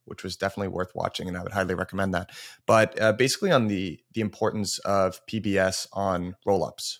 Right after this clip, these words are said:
or layer twos. So maybe with, um, you know, Robert's explanation there serving as a jumping off point, could you describe why it's important,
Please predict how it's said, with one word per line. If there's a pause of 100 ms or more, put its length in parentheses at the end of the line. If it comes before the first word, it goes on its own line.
or
layer
twos. (120)
So (300)
maybe
with,
um, (260)
you
know, (200)
Robert's
explanation
there
serving
as
a
jumping
off
point,
could
you
describe
why
it's
important,